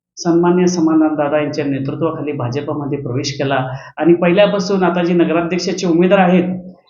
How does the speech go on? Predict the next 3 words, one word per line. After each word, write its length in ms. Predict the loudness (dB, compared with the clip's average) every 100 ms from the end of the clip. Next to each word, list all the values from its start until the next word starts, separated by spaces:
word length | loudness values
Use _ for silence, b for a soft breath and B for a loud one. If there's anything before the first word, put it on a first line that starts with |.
| -8
आदरणीय 560 | -2 2 2 2 2 0 -10 -16 -20 _ _ -16
सौ 280 | -4 0 0
श्यामलताई 680 | 2 2 4 4 4 0